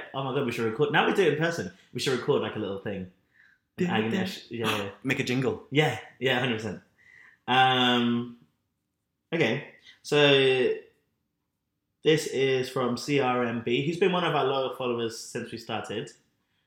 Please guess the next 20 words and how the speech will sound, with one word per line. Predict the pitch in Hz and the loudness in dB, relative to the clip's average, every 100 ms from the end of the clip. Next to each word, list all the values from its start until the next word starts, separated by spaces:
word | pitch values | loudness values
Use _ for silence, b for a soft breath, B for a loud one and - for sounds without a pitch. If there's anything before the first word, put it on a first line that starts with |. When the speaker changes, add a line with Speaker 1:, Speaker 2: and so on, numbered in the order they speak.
| _ _ - | _ _ -14
Speaker 1:
What? | 117 - _ _ _ _ _ _ - | -14 -14 _ _ _ _ _ _ -20
Speaker 2:
I'm | |
trying | - 98 92 | -14 -10 -8
to | |
know | 92 87 90 _ | -8 -10 -14 _
who | 87 | -20
that | 85 | -18
is. | 90 - _ _ _ _ _ _ _ _ | -18 -20 _ _ _ _ _ _ _ _
Speaker 1:
Um, | 110 104 | -10 -6
I | 120 | -4
won't | 151 143 | -4 -4
say | |
his | 117 - | -6 -6
full | 104 | -8
name, | 92 92 | -8 -12
just | - - | -14 -18
for | 95 | -12
Speaker 2:
Oh, | 92 92 | -8 -8
okay. | 95 | -8
Speaker 1:
company. | 95 87 | -12 -12